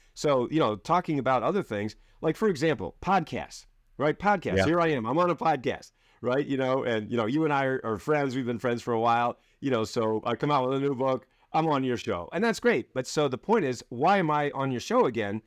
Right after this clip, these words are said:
Speaker 1: Because I provide great value for your vi-, viewers, listeners, audience, correct? So the point is for, for the folks watching is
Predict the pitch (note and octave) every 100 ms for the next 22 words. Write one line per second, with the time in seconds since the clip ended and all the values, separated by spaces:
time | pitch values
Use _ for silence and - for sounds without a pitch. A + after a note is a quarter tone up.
0 | _ - D3 D#3 C#3+ D#3+ D3+ A#2+ B2 B2
1 | A#2+ A2+ F#2+ G2+ G2+ G2+ F#2 F2+ - _
2 | - B2+ A#2+ G#2+ B2+ D3 B2 A2+ A#2+ -
3 | _ A2+ G#2 D#3 B2+ G3+ D#4+ D#2+ - C3+
4 | F#3 F#2+ E2 C#3+ A#2 D#2 - - G2 E3+
5 | - _ _ - F3+ D#3+ C#3+ D3 A#3 A3+
6 | C3 A#2 C#3 C3 - - C#3 A#2 D#3+ D3
7 | - F3+ B3 C#3+ A#2 A#2